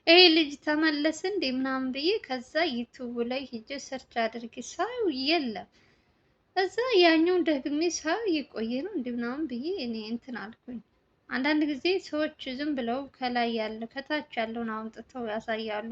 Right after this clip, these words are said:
ግን ልጁ ግን ችግር ውስጥ እንዳለ፣ እ፣ ከአንዴም ሁለቴ ቪዲዮ ለቋል። ትንንሽ ሰከንድም ብትሆን ያው ብዙ ጊዜ ሰው የእሱ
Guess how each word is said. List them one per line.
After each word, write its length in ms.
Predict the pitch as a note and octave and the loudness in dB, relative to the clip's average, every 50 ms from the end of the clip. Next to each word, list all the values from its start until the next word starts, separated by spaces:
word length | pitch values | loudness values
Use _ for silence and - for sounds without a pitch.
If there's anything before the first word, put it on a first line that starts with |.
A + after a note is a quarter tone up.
| B3 A#3 | -6 -4
ግን 180 | - F4 E4+ F4+ | -4 -2 -2 0
ልጁ 220 | D#4 D#4 C4+ A#3+ - D4 | -2 -2 -2 -4 -6 -8
ግን 200 | B3 - F#4+ G4 F#4+ - | -2 -2 0 0 0 -2
ችግር 360 | - D#4 C4 A#3+ - D4+ D4 | -4 -6 -8 -4 -6 -6 -6
ውስጥ 220 | D4 - - - - | -6 -8 -14 -14 -8
እንዳለ፣ 440 | - B3 B3 A#3+ B3 B3 A#3+ B3 B3+ D#4+ G#4+ - _ _ _ _ _ _ _ _ _ _ _ _ _ _ - - | -6 -4 -2 0 0 0 0 -2 -4 -6 -8 -8 _ _ _ _ _ _ _ _ _ _ _ _ _ _ -8 0
እ፣ 100 | - A#3 A#3 A#3 A#3 | 2 2 2 2 0
ከአንዴም 520 | - - C4 C4+ C4+ C#4 C4 D4 C#4+ C4+ B3 | -2 0 0 0 0 0 -2 -2 -2 -2 -4
ሁለቴ 460 | - - C4 C4 C4+ C4+ C4+ - _ - C4 B3+ A#3+ | -4 -4 -2 -2 -2 -2 -4 -10 _ -6 -6 -6 -4
ቪዲዮ 340 | A#3 A#3 A#3+ A3+ - B3 A#3+ A#3 A3+ | -6 -6 -8 -6 -4 -4 -2 -2 -2
ለቋል። 520 | A3+ A3 G#3+ G#3 G#3+ _ - A#3 B3 E4 F#4 - _ _ _ _ _ _ | -4 -4 -6 -6 -8 _ -6 -4 -4 -4 -6 -10 _ _ _ _ _ _
ትንንሽ 480 | - C4+ C4+ B3+ C4 B3 A#3+ A#3+ A#3+ A#3 - - | -6 -4 -2 -2 0 0 0 -2 -2 -4 -8 -14
ሰከንድም 680 | - - A3+ A3+ A3+ - - B3 A#3 A3+ A3+ A3+ A3+ A3+ | -12 -8 -6 -6 -6 -6 -6 -6 -6 -4 -4 -6 -6 -6
ብትሆን 380 | A3 A#3 A3+ - - B3+ C#4+ E4+ - _ _ _ _ _ _ _ _ _ _ _ _ | -8 -10 -12 -12 -12 -12 -12 -12 -14 _ _ _ _ _ _ _ _ _ _ _ _
ያው 200 | - C#4 D4 D#4 E4 D#4 | 6 8 8 8 8 4
ብዙ 200 | B3+ D4 C#4+ C4+ D4 D#4 C4+ | 2 -2 -4 -2 -2 -4 -2
ጊዜ 240 | - D4+ C#4 C4+ C#4+ D#4+ D#4+ C#4+ | -2 -4 -4 0 2 2 4 2
ሰው 280 | - - - D#4 D4+ D4+ D4 C#4 A3 - | 2 -2 0 0 0 0 0 -2 -6 -6
የእሱ 320 | A#3 B3+ C4+ C4 - - | -2 -2 -2 -2 -4 -8